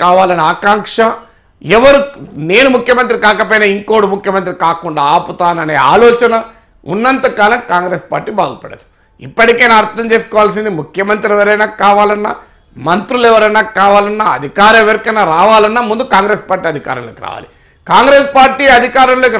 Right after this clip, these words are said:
రాకపోతే ఎవరికి ఏమీ దక్కదు. అందువల్ల మొదలు అందరూ కలిసి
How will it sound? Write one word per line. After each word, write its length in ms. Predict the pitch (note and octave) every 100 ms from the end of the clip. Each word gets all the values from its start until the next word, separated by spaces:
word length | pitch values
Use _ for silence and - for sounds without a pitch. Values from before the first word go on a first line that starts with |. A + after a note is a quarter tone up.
| F#3
రాకపోతే 440 | A3+ C4+ A3+ B3+ A#3+
ఎవరికి 240 | G#3+ A#3+ G#3
ఏమీ 160 | G#3 A3+ F#3+
దక్కదు. 260 | - G2 _ _ _ _ _ -
అందువల్ల 320 | G#3 B3+ D#4+ C4+
మొదలు 260 | G#3 G#3 D4 D#3+ D3+
అందరూ 360 | F3+ A3 C#4 D4+
కలిసి 220 | C4+ A#3+